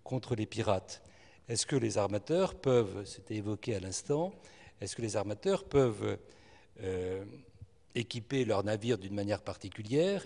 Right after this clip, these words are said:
et est-ce que les armateurs peuvent faire intervenir à bord de leur propre navire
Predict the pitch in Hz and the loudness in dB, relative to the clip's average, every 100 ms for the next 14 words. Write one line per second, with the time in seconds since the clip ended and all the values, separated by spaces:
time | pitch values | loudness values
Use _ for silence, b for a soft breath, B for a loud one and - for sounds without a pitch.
0 | - 113 110 - 98 92 95 101 185 185 | -6 -6 -6 -6 -4 -4 -4 -2 0 -2
1 | - 151 151 117 - B B B - - | 2 4 6 4 -8 B B B -10 2
2 | 135 - 123 123 131 110 117 120 120 95 | 4 4 4 4 4 2 2 2 2 0
3 | - 104 95 104 143 127 - - 98 104 | -4 -6 2 8 10 10 2 -6 -6 -6
4 | - 117 - 95 92 113 175 | -6 -6 -6 -10 -8 -4 -2